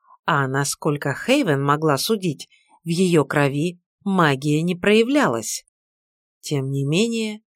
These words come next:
даже когда девушка перебрала в уме все причины, по которым произошло невозможное, доказательства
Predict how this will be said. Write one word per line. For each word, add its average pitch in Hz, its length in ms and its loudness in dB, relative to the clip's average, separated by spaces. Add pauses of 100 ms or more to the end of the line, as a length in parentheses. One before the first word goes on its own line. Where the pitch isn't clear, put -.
(220)
даже 233 380 2
когда 185 360 2
девушка 175 540 0
перебрала 175 680 2
в 156 60 -4
уме 160 380 0 (240)
все - 300 0
причины, 147 680 -2 (260)
по 180 120 0
которым 165 460 0
произошло 151 800 0 (120)
невозможное, 156 1040 0 (420)
доказательства 208 1000 0